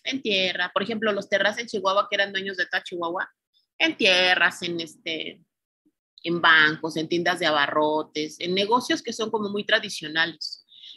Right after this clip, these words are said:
Pero son pocos los empresarios que se van a arriesgar a invertir en el sector metalúrgico.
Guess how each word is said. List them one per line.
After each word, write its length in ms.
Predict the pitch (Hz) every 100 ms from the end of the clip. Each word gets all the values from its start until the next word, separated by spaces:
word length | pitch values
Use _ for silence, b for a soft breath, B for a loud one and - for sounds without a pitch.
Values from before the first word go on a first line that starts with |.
| B
Pero 180 | 233
son 200 | 262 320
pocos 240 | 320 339 320
los 160 | 311
empresarios 520 | 269 226 233 247 247 -
que 120 | 214
se 100 | 202
van 180 | 214 233
a 40 |
arriesgar 480 | 226 208 185 190 202
a 40 |
invertir 380 | 214 180 - 202
en 100 | 202
el 80 | 185
sector 320 | - - 190
metalúrgico. 760 | 196 - 185 190 - - _